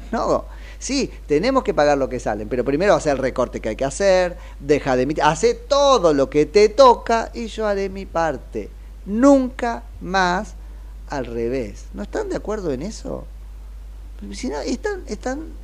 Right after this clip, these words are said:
este, estúpida la posición, bueno, o tan ingenua, ¿no? "Oh, no, dejen que yo voy a pagar todo, ya dejo de comer, no importa". Ellos siguen haciendo de la economía un descalabro. No me parece inteligente, no me parece serio, pero ¿saben qué? Además,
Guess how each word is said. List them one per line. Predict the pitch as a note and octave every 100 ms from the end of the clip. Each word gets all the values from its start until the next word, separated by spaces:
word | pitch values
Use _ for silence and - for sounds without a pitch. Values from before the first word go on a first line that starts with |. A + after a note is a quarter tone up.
| -
este, | E3+ E3 E3 D3+
estúpida | C#3 - - C4 D3+ C#3 B2
la | A#2+
posición, | B2 A#2+ C3 C#3 B2+
bueno, | E3 D3+
o |
tan | D3+ A#3
ingenua, | A#3 E3 - G3+ B2+ A2+ A2 A2+ -
¿no? | D#3+ G#3+ F#4+ F#4+ - - - -
"Oh, | A#3
no, | A3+ A3
dejen | G3+ F#3+ G3+
que | F3
yo | F3+
voy | F3+
a |
pagar | E3+ F3 F3
todo, | F#3 G3 D3
ya | D#3
dejo | D#3 C3+
de | B2+
comer, | D3+ D3+ D#3+ D3
no | C3
importa". | E3 E3+ E3+ - E4 - - - -
Ellos | E3 F#3
siguen | D3+ D3 D3+
haciendo | C#3 C#3+ C#3+ D3 F3 - - -
de | B2+
la | A#2+
economía | A#2+ A#2+ B2+ C#3+
un |
descalabro. | B2+ A#2 - A#2 A2 F#2+ - - - -
No | D3+ C#3 D#3+ F#3+
me | F#3
parece | C3+ C#3+
inteligente, | D3 B2 A2+ A2+ D3+ F3 F3+ G3
no | C#3 E3
me |
parece | C#3+ C3+ C#3
serio, | B2+ C#3 C#3+ D3+ - - -
pero | - C#3+
¿saben | A#3 B3 F#3
qué? | G3+
Además, | G3+ D#3+ A#3+